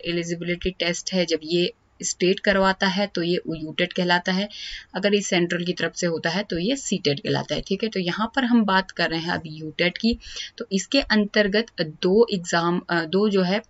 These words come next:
पेपर होते हैं, पेपर फर्स्ट और यूटेट का पेपर सेकंड। ठीक है, दो यहाँ पर इसके जो है पेपर होते हैं।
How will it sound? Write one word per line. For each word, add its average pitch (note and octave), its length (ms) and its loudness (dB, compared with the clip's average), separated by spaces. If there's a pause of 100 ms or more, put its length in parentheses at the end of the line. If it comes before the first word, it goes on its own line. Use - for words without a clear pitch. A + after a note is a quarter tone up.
(120)
पेपर D#3+ 520 0
होते F3+ 240 0
हैं, A#3 180 2 (100)
पेपर F3+ 240 2
फर्स्ट E3+ 440 -2
और A#3+ 200 -2 (360)
यूटेट E3+ 420 0
का A#3 140 0
पेपर D#3 380 0
सेकंड। - 500 -4
ठीक - 140 -6
है, G3 60 0
दो F#3 260 2
यहाँ F3 320 2
पर C4+ 140 0 (460)
इसके - 220 -2
जो F3+ 140 -2
है G#3+ 180 0
पेपर - 480 -2 (200)
होते C#3+ 200 2
हैं। D3 120 -6